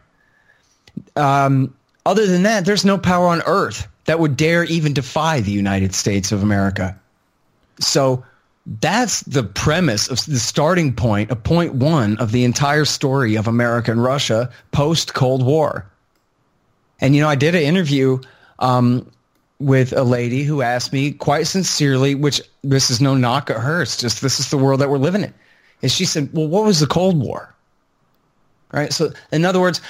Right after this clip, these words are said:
Americans, and she was speaking for a lot of, you know, her fellow neighbors too. They don't know anything about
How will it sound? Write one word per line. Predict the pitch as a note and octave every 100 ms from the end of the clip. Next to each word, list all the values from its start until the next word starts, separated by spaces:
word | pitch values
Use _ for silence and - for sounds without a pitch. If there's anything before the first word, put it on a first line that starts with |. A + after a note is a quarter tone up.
| -
Americans, | E3+ A3 A3+ F#3 E3 C#3+ D3 - - - - _ _ _
and | E3+ E3+
she | -
was | A#3
speaking | - - A#3 G3
for | - F#3+
a | F#3
lot | F#3 G3 G3
of, | G3+ G3 - _ -
you | G3+
know, | F#3
her | F#3+
fellow | F#3 G3 G3+
neighbors | G3+ F#3+ F#3+ -
too. | A3+ - - _ _ _
They | G#3
don't | G#3+
know | G#3
anything | G#3+ G#3+ G#3+ F#3+
about | C#3 E3 F#3 -